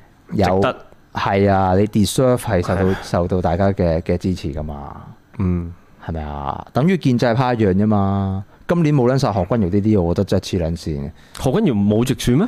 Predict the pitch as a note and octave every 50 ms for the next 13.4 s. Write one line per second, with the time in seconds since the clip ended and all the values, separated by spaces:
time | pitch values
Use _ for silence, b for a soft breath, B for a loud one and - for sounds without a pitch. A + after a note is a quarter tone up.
0 | - - - - G#2 A#2+ D3 D3 A#2 - - G2+ A2 C3+ B2+ A2 F#2+ G2+ B2 C3+
1 | C3+ B2 A#2 A2 G#2 G#2 G#2 A#2 B2+ C#3 D3+ D#3+ E3+ F3+ D#3+ - - - - G2+
2 | G2+ A2+ B2 C3+ C#3 D3 D3 D3 D3+ D3 D3 C#3 C3+ B2+ A#2+ A2+ G#2 F#2+ F#2 F2
3 | E2 D#2+ E2+ G#2 - - B2+ D#3 E3 A#2+ F#2+ F#2 G#2 B2+ A#2 F#2 G2 G#2+ A#2 A2+
4 | A2 G#2 F#2+ F#2 F2+ E2+ D#2+ D#2+ D#2+ D#2+ - B B B B C#3 C#3 D3 D#3+ D#3+
5 | D#3+ F3 F3+ F#3 F#3+ G3+ G3 D#3 E3 E3 F3 F3 G3+ G3+ F3+ C#3 A2 A#2+ C#3+ E3
6 | E3 E3 - G#2+ G2+ - E3+ E3 C3+ G#2 G2 G2 F#2+ A#2 G2+ G2+ F2+ E2+ E2+ G2+
7 | C3 - - C#3 B2+ B2 B2+ B B B B B - - G#2+ B2+ C#3 - C#3+ C3+
8 | C3+ - - C3+ D3+ D3+ D3+ C#3+ C3+ B2 G#2+ G#2+ G2+ - - F#2 E2+ E2 D#2+ G2+
9 | A#2+ - G#2 F2 D#2+ D2 C2+ C#2 D#2 - - - - - - - - - - -
10 | - - - - G2+ F#2+ F#2 F2+ F2 E2+ E2 E2 E2 E2+ A#2+ C3+ - E3+ D3+ D3
11 | D3+ - - G#2+ G#2 G#2 B2+ A#2+ G2 F2+ - G2+ G#2+ A2 A2 F#2+ F#2+ G2 G#2 F#2
12 | - G2 F2+ E2+ D#2 E2 E2+ F2+ F2+ - F#2 F#2 F#2+ F#2 F#2+ - G2 - F2 D#2+
13 | D2 D2+ - - C#2+ - -